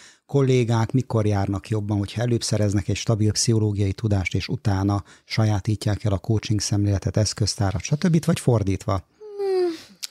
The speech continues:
Speaker 2: Hát most lehet, hogy egy kicsit, ö, előítéletesen fog hangzani, de hogy azok a kollégák, akikről tudom, hogy először volt pszichológiai végzettség, és utána lettek coachok, ö,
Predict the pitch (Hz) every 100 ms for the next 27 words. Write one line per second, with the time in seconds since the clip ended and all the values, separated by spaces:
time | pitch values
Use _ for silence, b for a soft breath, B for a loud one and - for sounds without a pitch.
0 | B B B B B B B B _ _
1 | _ _ _ _ _ _ _ - 208 -
2 | 285 - 208 202 - 220 196 - - -
3 | - 64 190 185 175 B _ _ _ -
4 | 196 180 180 175 175 196 190 180 - 180
5 | 185 185 202 208 226 208 190 190 196 -
6 | 214 214 190 - 202 196 190 180 180 -
7 | - 175 - 190 190 180 _ - 180 190
8 | 185 226 202 190 185 190 185 180 - 165
9 | 170 - 185 185 175 180 175 175 170 170
10 | 180 175 - 175 180 156 175 175 160 170
11 | - 170 - 196 - 226 B B B B
12 | B B B B B _ 190 180 180